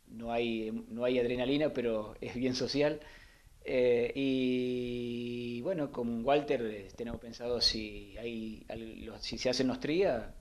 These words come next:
participar en los trías. Así que, eh, más o menos de acá hasta fin de año lo, eh, eso sería lo que uno tiene pensado.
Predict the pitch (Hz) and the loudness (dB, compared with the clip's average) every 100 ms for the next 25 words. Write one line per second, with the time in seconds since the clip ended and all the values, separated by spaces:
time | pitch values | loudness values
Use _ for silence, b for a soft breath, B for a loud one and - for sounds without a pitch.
0 | - - 120 110 123 117 - 185 123 98 | -16 -16 -14 -6 -4 -2 0 0 -2 -6
1 | - 107 117 113 113 98 95 90 - - | -10 -10 -8 -8 -8 -10 -10 -14 -16 -18
2 | b b b b b - - 117 127 123 | b b b b b -14 -10 -4 -2 0
3 | 135 131 117 120 113 117 120 117 120 123 | 2 4 2 2 -2 -4 -4 -4 -2 -2
4 | 107 98 - - - - - - - - | -6 -10 -16 -20 -20 -20 -20 -20 -20 -14
5 | 104 - 117 113 113 117 107 104 113 113 | -12 -6 -4 -2 0 0 -2 -6 -8 -8
6 | 117 107 113 127 101 | -8 -8 -4 -4 -4